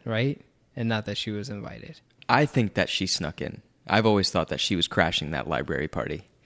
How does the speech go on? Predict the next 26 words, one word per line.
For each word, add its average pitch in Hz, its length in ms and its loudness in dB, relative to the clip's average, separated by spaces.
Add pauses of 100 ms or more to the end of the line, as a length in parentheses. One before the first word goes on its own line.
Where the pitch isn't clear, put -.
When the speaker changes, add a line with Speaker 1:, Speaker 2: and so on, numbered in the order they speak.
(680)
Speaker 1:
Yeah, 117 240 2
because 113 300 -2
then 117 140 2
I 117 80 2
was 110 100 -2
like, 104 240 -6
"Well, 113 180 2
if 107 120 -4
he 135 100 2
invited 113 460 2
her, 104 180 -6
then 107 160 -4
he 113 160 -2
knows." 104 540 -4 (260)
Speaker 2:
Yeah. 85 380 -2
Speaker 1:
But 120 120 -6
then 113 140 0
he 113 100 0
also 110 260 -2
has, 110 200 -6
like, 117 100 -10 (360)
tapes. - 360 -4 (340)
<laughs> 117 60 -14 (720)
He 131 100 0
has 127 240 2
surveillance 139 580 2